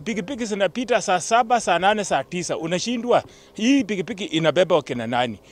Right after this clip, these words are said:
Na kidogo ukiamkia unasikia kuku za mtu zimeenda.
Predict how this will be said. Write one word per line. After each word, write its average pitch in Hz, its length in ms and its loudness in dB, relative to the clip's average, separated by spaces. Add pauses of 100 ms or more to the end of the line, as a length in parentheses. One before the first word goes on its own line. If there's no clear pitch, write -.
(140)
Na 196 120 2
kidogo 240 340 6
ukiamkia 202 520 2
unasikia 208 520 -2 (320)
kuku 262 260 0
za 202 180 8
mtu 202 380 -2
zimeenda. 143 640 -2